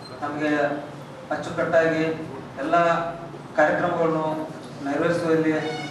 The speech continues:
ಅವರ ಒಂದು ಪಾತ್ರ ತುಂಬ ಅಮೂಲ್ಯವಾಗಿದೆ. ಅವರು ಇವತ್ತೊಂದು ನಮ್ಗೆ ನ್ಯೂಸ್ ಹೇಳಿದ್ರು, ಅವರು ಬಿಟ್ಟು ಹೋಗ್ತಿದಾರೆ ಅಂತ, ರಿಟೈರ್ಡ್ ಆಗ್ತಿದಾರೆ ಅಂತ.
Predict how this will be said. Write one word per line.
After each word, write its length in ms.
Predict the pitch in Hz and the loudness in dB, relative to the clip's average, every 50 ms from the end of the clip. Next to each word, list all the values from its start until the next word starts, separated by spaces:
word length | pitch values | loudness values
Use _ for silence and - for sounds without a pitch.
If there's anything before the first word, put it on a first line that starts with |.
| - | 0
ಅವರ 120 | 135 143 - | 0 2 2
ಒಂದು 280 | 160 156 151 151 165 | 4 4 4 6 6
ಪಾತ್ರ 260 | 160 156 160 - - 160 160 156 156 - 156 - - | 6 6 6 6 4 4 4 4 2 0 -2 -4 -4
ತುಂಬ 180 | - 160 160 165 165 160 - 165 - - - - - - - - 127 147 | -4 2 4 6 6 6 4 2 -2 -6 -8 -12 -14 -14 -14 -10 -6 -4
ಅಮೂಲ್ಯವಾಗಿದೆ. 840 | 151 160 160 160 160 160 165 156 151 147 156 160 160 160 160 - - - - - - - | -4 -2 0 2 2 2 2 2 0 0 0 2 2 2 0 -4 -8 -10 -12 -12 -10 -4
ಅವರು 540 | 143 156 160 165 170 165 160 160 156 - 156 156 - - - - - | -2 0 2 2 2 4 4 2 2 0 -2 -4 -6 -6 -8 -4 0
ಇವತ್ತೊಂದು 440 | 160 165 170 165 170 170 170 170 165 | 2 4 6 6 4 4 4 4 4
ನಮ್ಗೆ 640 | 165 160 160 160 160 160 151 151 151 151 147 - - - - - - | 4 4 4 4 6 6 6 6 6 4 2 -2 -6 -8 -10 -8 -6
ನ್ಯೂಸ್ 200 | 165 170 170 165 | -4 -2 0 2
ಹೇಳಿದ್ರು, 680 | 160 160 165 165 165 156 156 160 160 165 - - - - - - - - - | 4 4 4 4 4 4 4 4 4 4 2 -2 -4 -6 -8 -10 -10 -6 0
ಅವರು 260 | 143 151 160 160 160 170 | 0 2 4 4 4 4
ಬಿಟ್ಟು 220 | 170 170 170 170 | 4 4 4 4
ಹೋಗ್ತಿದಾರೆ 320 | 165 165 160 165 165 165 | 2 2 2 2 2 2
ಅಂತ, 180 | 165 165 165 165 | 4 2 2 2
ರಿಟೈರ್ಡ್ 300 | 160 160 - - 160 160 | 2 2 2 2 4 4
ಆಗ್ತಿದಾರೆ 480 | 160 156 - - 156 156 156 151 151 151 | 4 4 2 0 -2 0 0 0 0 2
ಅಂತ. 100 | 151 | 4